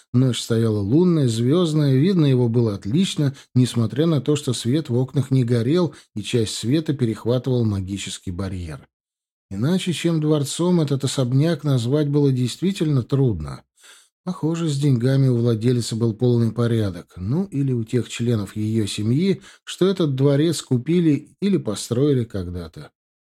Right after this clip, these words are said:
И Лор уже ждал нас на полпути ко дворцу, сидел под большим кустом, загораживающим его от дворца.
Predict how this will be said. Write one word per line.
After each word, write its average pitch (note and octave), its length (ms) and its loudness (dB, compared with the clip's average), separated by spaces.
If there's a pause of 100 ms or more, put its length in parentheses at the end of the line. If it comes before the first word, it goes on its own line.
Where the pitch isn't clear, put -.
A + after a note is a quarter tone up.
(220)
И C3+ 60 2
Лор D#3+ 220 4
уже D3+ 240 2
ждал C#3+ 340 2
нас F2+ 180 -8
на G2 140 -6
полпути A2 420 -4
ко G#2 140 -6
дворцу, G2 460 -2
сидел F3 360 0
под D3+ 200 0
большим D#3 380 2
кустом, D#3 480 2
загораживающим C3 920 0
его A2+ 260 0
от G#2+ 120 -2
дворца. G#2 640 -4